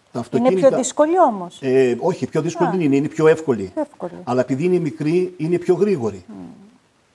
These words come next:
Speaker 1: Τα αυτοκίνητα έχουν να διανύσουν μικρή απόσταση και η ταχύτητά τους είναι πολύ πιο μεγάλη.
Speaker 2: Ναι.
Speaker 1: Λοιπόν, τα αυτοκίνητα αυτά τα συγκεκριμένα,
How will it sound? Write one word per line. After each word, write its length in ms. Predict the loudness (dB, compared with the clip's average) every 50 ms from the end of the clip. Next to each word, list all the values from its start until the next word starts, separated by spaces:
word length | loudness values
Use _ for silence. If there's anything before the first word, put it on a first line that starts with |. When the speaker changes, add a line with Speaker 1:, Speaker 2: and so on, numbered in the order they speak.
| _ _ _
Speaker 1:
Τα 60 | -14
αυτοκίνητα 720 | -6 -6 -6 -2 0 -2 -2 0 0 0 0 0 -2 -6 -12 _ _ _ _ _
έχουν 220 | -10 -8 -6 -2 0
να 100 | 0 0
διανύσουν 520 | 0 2 2 2 2 2 -2 -2 -2 0
μικρή 280 | 0 0 0 0 0 0
απόσταση 720 | 0 2 0 0 0 0 -6 -10 -6 -6 -6 -6 -6 -10 -16 _ _ _ _ -12 -12 -10 _
και 80 | -4
η 60 | -4 -2
ταχύτητά 520 | -2 -4 -4 -4 -8 -8 -6 -6 -6 -6
τους 160 | -6 -8 -6
είναι 120 | -6 -6 -4
πολύ 240 | -4 -4 -4 -4
πιο 160 | -4 -2 -2 -2
μεγάλη. 380 | -2 -2 -4 -6 -10 -10 -12 -12 -10 -8 -8 -8
Speaker 2:
Ναι. 240 | -8 -8 -10 -12 -16 -20 _ _ _ _ _ _ _ _ _ _
Speaker 1:
Λοιπόν, 340 | -12 -12 -6 -6 -6 -6 -6 -6
τα 60 | -6
αυτοκίνητα 500 | -6 -4 -4 -4 -4 -2 -2 -2 -2 -2
αυτά 220 | -4 -2 -4 -4 -4
τα 80 | -4
συγκεκριμένα, 840 | -4 -4 -4 -6 -4 -4 -2 -2 0 0 0 0 -2 -4 -4 -8